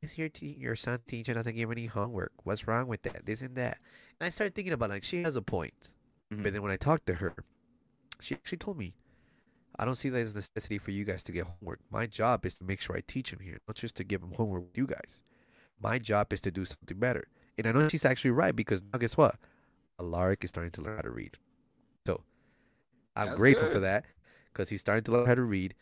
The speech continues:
Speaker 1: I'm like, "Thank you. Thank you
Speaker 2: Do
Speaker 1: for what you do. Thank you for that." You know, and it was, it was,
Speaker 2: Do
Speaker 1: like, forty minute little conversation, and I think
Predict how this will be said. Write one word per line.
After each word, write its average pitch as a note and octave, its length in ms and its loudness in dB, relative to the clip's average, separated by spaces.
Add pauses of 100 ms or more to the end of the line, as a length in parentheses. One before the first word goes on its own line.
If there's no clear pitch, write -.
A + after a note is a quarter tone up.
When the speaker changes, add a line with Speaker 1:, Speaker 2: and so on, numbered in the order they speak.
(500)
Speaker 1:
I'm G2+ 120 -4
like, G2 280 -4 (240)
"Thank G3 260 -6
you. G2+ 60 -8 (540)
Thank B2+ 180 -4
you F3 60 -8
Speaker 2:
Do - 80 0
Speaker 1:
for E3+ 60 0
what D#3+ 220 2
you B2+ 80 0
do. C3+ 220 2
Thank G#2+ 280 -6
you C#3+ 80 -4
for B2 140 -2
that." B2+ 220 0
You G#2+ 60 -2
know, G#2 100 -4
and G#2 100 -4
it G#2 160 0
was, C3+ 200 4
it C#3 100 4
was, E3+ 120 4
Speaker 2:
Do - 40 4
Speaker 1:
like, D#3 200 2
forty C#3+ 280 4
minute A#2+ 340 0
little A#2+ 120 6
conversation, A#2+ 580 -2
and A2+ 100 2
I A2 60 4
think C3+ 240 0